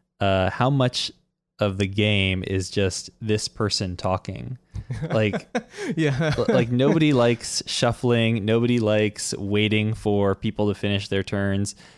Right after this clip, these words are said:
Speaker 1: Like, the most fun part of Magic is the part where you are doing things. And if, like, one person is stealing that playtime by just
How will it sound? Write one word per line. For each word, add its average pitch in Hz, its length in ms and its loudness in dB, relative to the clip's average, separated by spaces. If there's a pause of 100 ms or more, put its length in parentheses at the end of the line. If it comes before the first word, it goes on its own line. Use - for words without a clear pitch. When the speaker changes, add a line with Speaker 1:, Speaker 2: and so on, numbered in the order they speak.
(180)
Speaker 1:
Like, 104 380 -2
the 107 100 0
most 107 360 0
fun 110 260 0
part 107 180 2
of 98 60 0
Magic 101 360 0
is 98 160 -2
the 98 100 0
part 104 300 -2
where 98 140 -2
you 98 320 -2
are 95 140 2
doing 95 400 -2
things. 87 480 -8 (280)
And 101 280 -4
if, - 280 -6
like, 104 180 0
one 113 360 0
person 127 440 -2
is 95 220 -2
stealing 120 640 0
that 95 300 -2
playtime 98 640 -2
by 92 180 0
just 98 320 -4